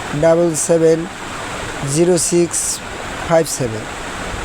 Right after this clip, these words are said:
তাহলে দেরি নয়, এখন এখানে অসংখ্য পরিমাণে অপারেটর নিচ্ছে, তাই আমি এই ভিডিওর মাধ্যমে বলছি, গার্মেন্টস মিডিয়া YouTube চ্যানেলটি সম্পূর্ণ একটা অফিসিয়াল সাইট। আপনারা চাইলে যোগাযোগ করে আসতে পারেন। গার্মেন্টস মিডিয়া YouTube চ্যানেলের ভিডিওগুলো যারা দেখছেন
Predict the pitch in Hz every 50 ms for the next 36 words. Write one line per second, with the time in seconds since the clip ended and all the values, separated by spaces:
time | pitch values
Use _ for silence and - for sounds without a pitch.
0 | - - - - - - 180 175 180 185 196 190 170 185 185 190 190 190 196 196
1 | 196 202 165 - - 170 165 151 - - 170 175 180 175 175 175 175 147 165 165
2 | 175 175 170 165 165 175 180 170 - - 202 202 185 196 190 170 180 175 165 170
3 | 165 170 165 151 143 - 165 160 160 160 156 156 160 151 - - 180 175 170 -
4 | - 147 151 156 151 156 151 156 156 165 165 160 160 165 165 160 151 147 - -
5 | - - - - - 139 151 156 165 170 165 165 165 160 156 160 165 165 165 156
6 | 151 160 147 147 160 151 156 147 147 156 151 151 160 156 156 160 160 156 147 143
7 | 131 160 147 147 - 165 160 160 156 151 160 147 - - 147 147 139 151 160 160
8 | 160 147 139 - 160 151 151 151 147 139 - 156 147 156 165 156 147 - 170 160
9 | 160 160 - 190 135 139 - - 156 156 156 156 143 - 165 156 156 151 160 165
10 | 147 151 151 156 151 151 160 - 165 160 160 147 - - 175 165 165 160 165 170
11 | 180 - - - - - - - - - 143 156 170 175 185 190 180 165 185 185
12 | 175 185 185 185 175 170 160 175 170 151 - 180 170 170 170 170 170 156 156 156
13 | 156 170 165 160 165 165 165 160 160 160 165 156 143 156 147 131 - - - 165
14 | 160